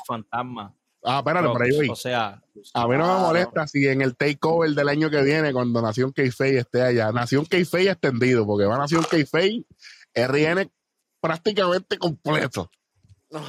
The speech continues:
Speaker 2: Que ese takeover sea el legado del fantasma y M S K por el título mundial en pareja de N X T.
Speaker 3: Ave
Speaker 2: Y nosotros
Speaker 3: María.
Speaker 2: ahí, yo no me voy a encabronar.
Speaker 3: Ave
Speaker 2: Pero no me voy a
Speaker 3: María.
Speaker 2: molestar
Speaker 1: Oye.
Speaker 2: nada. Na-,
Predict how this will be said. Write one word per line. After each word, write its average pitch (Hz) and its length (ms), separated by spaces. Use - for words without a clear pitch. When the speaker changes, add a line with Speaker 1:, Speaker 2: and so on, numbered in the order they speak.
Speaker 2:
Que 143 80
ese 156 180
takeover 170 460
sea 175 180
el 165 140
legado 147 240
del 185 120
fantasma 165 540
y 139 40
M 151 160
S 151 100
K 151 120
por 135 160
el 117 140
título 143 400
mundial 131 340
en 135 100
pareja 131 400
de 127 60
N 123 120
X - 140
T. 131 260
Speaker 3:
Ave 170 320
Speaker 2:
Y 117 60
nosotros 127 320
Speaker 3:
María. 143 220
Speaker 2:
ahí, 139 80
yo 131 120
no 165 100
me 160 80
voy 151 160
a 160 40
encabronar. 101 800
Speaker 3:
Ave 139 340
Speaker 2:
Pero 139 160
no 143 100
me 165 80
voy 190 140
a 196 40
Speaker 3:
María. 190 40
Speaker 2:
molestar 180 440
Speaker 1:
Oye. 131 320
Speaker 2:
nada. 139 480
Na-, 175 520